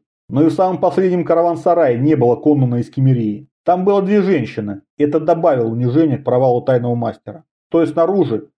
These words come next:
профессиональный шпион приказал: «Забери и свяжи женщин. Кон, конечно же, вернётся за ними». Брут отрицательно покачал головой. «Я не хочу иметь ничего общего вон с той девкой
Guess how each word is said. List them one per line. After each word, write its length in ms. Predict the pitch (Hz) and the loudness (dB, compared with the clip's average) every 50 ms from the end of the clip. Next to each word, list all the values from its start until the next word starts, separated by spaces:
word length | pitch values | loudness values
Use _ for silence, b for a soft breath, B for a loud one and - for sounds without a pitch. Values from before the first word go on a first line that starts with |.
| _ _ - | _ _ -6
профессиональный 580 | 135 131 - - - 160 147 151 156 151 147 | -6 -6 -6 -4 -2 -2 0 0 2 2 0
шпион 280 | 147 143 - 165 156 147 | 0 0 0 -2 -2 -2
приказал: 560 | - 131 139 143 131 127 123 110 101 - - _ _ _ _ _ - | -2 -2 -2 0 0 0 -2 -2 -4 -8 -14 _ _ _ _ _ -10
«Забери 420 | 113 107 131 139 139 165 175 185 185 | -6 -4 -2 0 0 0 0 0 0
и 40 | 143 | -2
свяжи 340 | 131 170 175 165 180 185 | 0 0 0 2 2 2
женщин. 480 | 147 170 165 143 131 - 117 107 98 - _ _ _ _ _ _ | 2 2 0 0 -2 -4 -6 -8 -10 -12 _ _ _ _ _ _
Кон, 220 | - 165 175 165 | -2 0 0 0
конечно 360 | 147 165 160 165 160 143 160 147 | 0 0 0 0 0 0 0 0
же, 100 | 147 156 | 2 2
вернётся 400 | 165 180 175 196 170 - - 113 | 2 2 0 0 -2 -2 -2 -2
за 140 | 110 123 | -2 -2
ними». 340 | 120 113 110 107 104 101 - _ _ _ _ _ _ - | -2 -4 -6 -8 -8 -12 -14 _ _ _ _ _ _ -10
Брут 340 | 110 110 127 156 175 170 | -6 -2 0 2 2 2
отрицательно 500 | 165 - 160 143 135 - 170 147 156 147 | 0 -2 -2 -2 0 0 0 2 0 0
покачал 360 | 147 139 139 135 131 147 139 135 | 0 0 -2 0 0 0 0 0
головой. 540 | 131 131 127 127 120 110 110 101 98 - _ _ _ _ _ | 2 2 2 2 0 0 -2 -2 -4 -8 _ _ _ _ _
«Я 160 | - 113 120 | -6 -4 -2
не 100 | 127 139 | -2 0
хочу 320 | 143 143 151 147 143 156 151 | 0 0 0 0 2 2 4
иметь 280 | 147 147 151 147 143 143 | 4 4 2 2 2 2
ничего 480 | 147 143 143 151 156 151 156 156 156 | 0 2 2 4 4 6 6 6 4
общего 400 | 151 147 143 - 123 117 113 110 | 4 2 0 -2 -2 0 2 2
вон 220 | 110 117 127 131 127 | 2 2 0 -2 -2
с 100 | - - | -6 -4
той 180 | - 156 147 | -2 0 0
девкой 560 | 143 135 170 175 160 - - 123 113 107 - | 2 2 2 2 2 0 -2 -4 -4 -4 -6